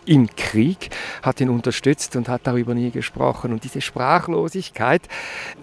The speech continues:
äh, ich hab's schon erwähnt, Adelina kann nicht lesen und schreiben.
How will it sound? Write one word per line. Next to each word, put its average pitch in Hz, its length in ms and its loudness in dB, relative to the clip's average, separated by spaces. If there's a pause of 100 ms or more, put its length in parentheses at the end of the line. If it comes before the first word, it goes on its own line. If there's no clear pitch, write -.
äh, - 160 -8
ich 120 160 -2
hab's 147 140 0
schon 135 120 2
erwähnt, 143 460 0
Adelina 131 480 2
kann 123 180 -2
nicht 127 220 -2
lesen 135 300 -4
und 127 120 -6
schreiben. 143 480 4